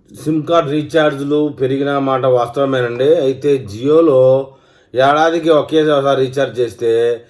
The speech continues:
చాలా బెనిఫిట్స్ ఉంటాయని చెప్తున్నారు. జియో సూపర్ ప్లాన్ రోజుకు రెండున్నర జీబీ డేటా,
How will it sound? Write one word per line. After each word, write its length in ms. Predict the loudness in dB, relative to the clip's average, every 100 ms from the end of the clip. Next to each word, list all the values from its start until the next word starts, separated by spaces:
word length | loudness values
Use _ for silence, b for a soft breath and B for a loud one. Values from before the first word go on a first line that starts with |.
| b b b -20 -4
చాలా 180 | 0 0
బెనిఫిట్స్ 500 | 2 0 0 -2 -4
ఉంటాయని 280 | -4 -2 0
చెప్తున్నారు. 600 | -2 -4 -2 0 0 -2 -6
జియో 500 | -16 -6 0 4 4
సూపర్ 500 | 2 -6 -4 -4 -6 -4
ప్లాన్ 320 | -2 0 -2 -8 b b -6
రోజుకు 420 | 2 4 4 2
రెండున్నర 440 | 0 0 0 0 -2
జీబీ 400 | -2 -4 -2 -2
డేటా, 520 | 2 2 2 -2 -2